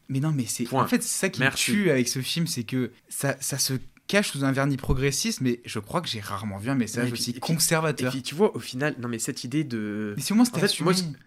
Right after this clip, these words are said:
Speaker 2: le moment où j'ai eu une petite lueur, justement, c'est quand il y a eu, euh, cette femme de ménage qui est venue au pouvoir, et là, je me suis dit, «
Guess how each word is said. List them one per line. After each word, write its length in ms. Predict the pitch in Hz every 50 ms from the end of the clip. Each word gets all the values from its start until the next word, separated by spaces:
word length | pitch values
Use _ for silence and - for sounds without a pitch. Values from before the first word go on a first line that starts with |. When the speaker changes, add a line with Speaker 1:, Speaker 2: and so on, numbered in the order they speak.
| _ _ -
Speaker 2:
le 160 | - 113 123
moment 220 | 123 147 185 226 247
où 140 | 208 143
j'ai 160 | - - 131 113
eu 120 | 123 147 170
une 100 | 185 160
petite 360 | - - 123 - 123 113 -
lueur, 260 | - 135 180 202 175 -
justement, 380 | - 110 113 120 - 135 165 180
c'est 160 | 175 - 117
quand 140 | 120 127 139
il 80 | 135
y 20 | 117
a 40 | 110
eu, 180 | 123 131 127
euh, 600 | 110 98 98 98 95 95 92 90 92 92 85 85 - -
cette 180 | - - 117 110
femme 140 | - 156 156
de 80 | 135
ménage 320 | 123 120 117 139 170 175 180
qui 120 | - 113
est 40 | 110
venue 220 | 101 117 123 139
au 60 | 147 127
pouvoir, 360 | 120 - 113 127 147 165 -
et 80 | - 113
là, 160 | 113 147 175
je 80 | 165 -
me 60 | 113
suis 160 | - - 120
dit, « 200 | 110 160 170 -